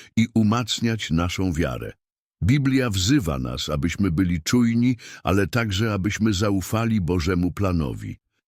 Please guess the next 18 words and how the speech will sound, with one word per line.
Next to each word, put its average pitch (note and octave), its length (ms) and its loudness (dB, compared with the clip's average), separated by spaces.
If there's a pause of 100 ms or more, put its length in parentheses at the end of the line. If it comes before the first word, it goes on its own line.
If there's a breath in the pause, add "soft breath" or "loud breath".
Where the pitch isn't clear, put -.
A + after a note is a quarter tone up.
(220)
Nie C3 420 2 (360)
znamy B2 500 4
dnia G2+ 420 0
ani A#2 280 2
godziny, G2+ 580 2
kiedy D2+ 280 -2
nastąpią D#2+ 580 -2
ostateczne D#2+ 640 -2
wydarzenia, D#2+ 680 0 (360 loud breath)
ale G#2+ 240 4
możemy C3+ 440 2
być B2 240 -2
pewni, C3+ 560 2 (320 loud breath)
że F#2 200 4
Bóg D3 480 2 (300 soft breath)
będzie B2+ 360 4
z F2 120 0
nami C3 380 4